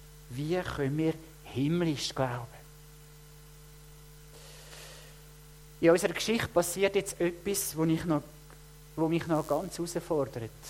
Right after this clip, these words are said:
wo, wo ich noch ganz schwierig finde. So, Jesus selber wird stark emotional. Hört einmal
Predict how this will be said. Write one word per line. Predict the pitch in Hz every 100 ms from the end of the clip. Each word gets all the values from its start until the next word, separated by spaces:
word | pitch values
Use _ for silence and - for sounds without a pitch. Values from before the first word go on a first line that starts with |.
| -
wo, | 151 151
wo | 156
ich | 151
noch | 156
ganz | 151 160 196 -
schwierig | - 185 220 -
finde. | - 165 147
So, | 151 143 - - - -
Jesus | 160 202 226 -
selber | - 151 233 254 135
wird | 147 143 -
stark | - - 139 143 147
emotional. | 147 131 - 139 120 123 123 - - -
Hört | - 139 143
einmal | 135 131